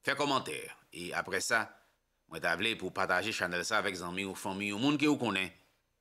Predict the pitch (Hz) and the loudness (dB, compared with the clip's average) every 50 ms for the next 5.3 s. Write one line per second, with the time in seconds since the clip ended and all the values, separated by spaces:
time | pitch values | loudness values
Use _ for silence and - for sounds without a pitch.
0 | _ _ - - 107 101 104 104 98 - - 98 90 92 98 101 101 101 - 101 | _ _ -6 -6 -4 -4 -4 -4 -4 -2 0 -2 0 0 -2 -4 -4 -4 -4 -6
1 | - - - 92 92 87 82 87 85 - - 98 - 104 90 82 - - - 117 | -6 -6 -4 -2 -2 -2 -2 -4 -4 -2 -2 -2 -2 -2 -4 -6 -6 -2 -2 0
2 | 95 78 - - - - - - _ _ _ _ _ _ _ _ _ _ _ _ | 0 0 -4 -6 -10 -14 -16 -20 _ _ _ _ _ _ _ _ _ _ _ _
3 | _ - - - - - - _ _ _ _ _ _ _ _ _ 139 175 214 208 | _ -20 -20 -20 -20 -20 -20 _ _ _ _ _ _ _ _ _ 2 4 4 4
4 | 208 196 165 175 170 165 165 - 160 143 127 127 143 160 160 151 135 - - - | 4 4 4 4 4 4 2 4 4 4 4 4 4 4 4 2 2 0 -2 2
5 | 127 131 127 123 107 110 | 4 4 4 4 2 0